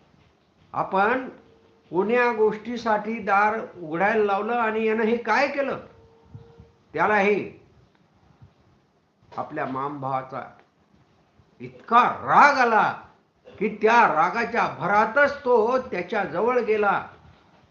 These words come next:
आणि त्यानं त्याच्या हातातलंच ते लाकूड हिसकून घेऊन तेच लाकूड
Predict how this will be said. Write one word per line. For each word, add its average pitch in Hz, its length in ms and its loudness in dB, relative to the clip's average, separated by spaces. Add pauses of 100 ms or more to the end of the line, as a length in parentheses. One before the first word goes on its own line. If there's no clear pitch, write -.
(280)
आणि 185 300 -2
त्यानं 196 400 -4
त्याच्या 196 320 -8
हातातलंच 214 880 -2
ते 214 220 2
लाकूड 185 400 -6
हिसकून 175 600 -10
घेऊन 175 460 -2
तेच 226 560 0
लाकूड 175 520 0